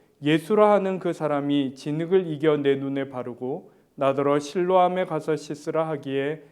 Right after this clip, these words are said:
가서 씻었더니 보게 되었노라." 그들이 이르되, "그가 어디 있느냐?" 이르되,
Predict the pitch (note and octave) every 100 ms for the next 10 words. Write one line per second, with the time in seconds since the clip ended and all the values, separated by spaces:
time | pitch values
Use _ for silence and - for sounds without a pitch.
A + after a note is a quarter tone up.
0 | _ - C3+ C#3+ D3 F#3 E3+ G3 G3 D3
1 | B2+ C#3+ E3+ - _ - D3 C3 C#3 C#3
2 | C3+ C3+ D3 B2+ A2 G2+ _ _ _ _
3 | _ _ - D#3 D#3+ D#3+ D3 D3 D3 C#3
4 | F3 G3+ - _ _ F#3 F3+ F#3 E3+ D#3
5 | D3+ F#3+ F3+ D3 C#3+ C#3 C3+ A2 A2 _
6 | _ D#3+ C#3 C3 C3+ C#3+ G3+